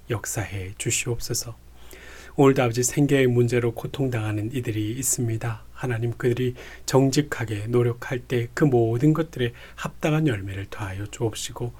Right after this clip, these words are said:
특별히 아버지의 병을 짊어지고 살아가는 사람들이 있다면 그들 가운데 은혜를 베풀어서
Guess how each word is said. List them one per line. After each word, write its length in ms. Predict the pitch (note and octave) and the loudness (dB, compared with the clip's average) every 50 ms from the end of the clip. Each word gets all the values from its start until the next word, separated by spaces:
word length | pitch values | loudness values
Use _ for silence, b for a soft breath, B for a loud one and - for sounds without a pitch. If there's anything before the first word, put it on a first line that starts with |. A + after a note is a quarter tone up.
| B B B B B B | B B B B B B
특별히 320 | - - D3+ - D3+ C#3 C3 | -2 0 2 4 4 4 4
아버지의 340 | A#2 G#2+ G#2+ - B2 A#2+ - | 2 0 -2 -2 -2 -2 0
병을 460 | - A#2+ A2+ A2+ A#2 A#2+ C#3+ D3+ D3 | 2 2 2 4 4 4 4 4 4
짊어지고 560 | - - C#3 B2+ A#2+ A#2 A2 - A2+ G#2+ A2 | 2 0 2 2 2 2 0 -2 -4 -6 -6
살아가는 440 | - - - B2 A2+ A2 A2 A2 A2+ | -6 -4 -4 -4 -2 -2 -2 -2 -4
사람들이 560 | G#2+ - - B2 A2+ A2 A2 A2 A2+ A2 G#2+ B B B B B | -4 -4 -4 -4 -4 -4 -2 -2 -2 -2 -4 B B B B B
있다면 600 | - D#3+ D#3 - B2+ A2+ F#2+ G#2+ A#2 C#3 C3 B2 - B B B B B B | -4 -4 -2 -4 -8 -6 -6 -4 -4 -4 -6 -8 -12 B B B B B B
그들 260 | - D#3 D#3+ E3 D#3 | 4 6 8 8 6
가운데 460 | E3 D3+ B2+ A#2+ A#2+ A#2+ B2 B2 A#2 | 6 4 2 2 2 2 2 2 0
은혜를 480 | A#2 D3+ D#3+ D3+ C#3+ C#3 C#3+ D#3+ E3 D#3 | 2 4 4 4 6 4 4 2 0 0
베풀어서 640 | C3+ A#2 - - - - G#2+ G2+ - - - A2 | -2 -6 -6 -8 -8 -8 -6 -6 -6 -8 -8 -10